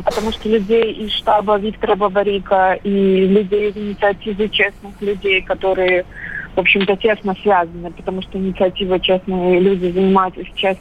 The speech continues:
тем, что они отслеживают, как были вообще проведены у нас выборы. Сейчас, э, после того, как они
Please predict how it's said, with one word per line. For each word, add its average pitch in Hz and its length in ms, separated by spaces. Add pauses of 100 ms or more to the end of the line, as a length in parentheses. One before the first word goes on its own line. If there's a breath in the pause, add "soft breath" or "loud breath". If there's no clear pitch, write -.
тем, 190 240
что 185 580 (1040 loud breath)
они 226 220
отслеживают, 202 840 (260)
как 196 180
были 180 500
вообще 185 400 (520)
проведены 202 520
у 202 40
нас 190 140 (100)
выборы. 247 500 (160)
Сейчас, 196 260 (200)
э, 185 340
после 208 280
того, 196 180
как 190 160
они 202 180